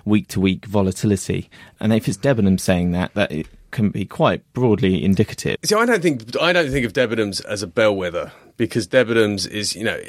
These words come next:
Speaker 2: they're the ultra discounter. You know, you, there is always a sale at Debenhams.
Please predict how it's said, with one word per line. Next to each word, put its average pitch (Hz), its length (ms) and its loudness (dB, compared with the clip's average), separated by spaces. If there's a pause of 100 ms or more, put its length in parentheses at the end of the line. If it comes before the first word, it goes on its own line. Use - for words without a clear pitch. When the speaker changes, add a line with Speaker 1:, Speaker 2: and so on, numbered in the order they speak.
(120)
Speaker 2:
they're 135 140 -6
the 143 140 4
ultra 110 300 0
discounter. 87 680 -2
You 50 160 -4
know, - 80 -2
you, 71 220 -2
there 113 280 0
is 131 80 4
always 131 220 4
a 101 40 -8
sale 98 300 0
at 82 80 -10
Debenhams. 85 520 -8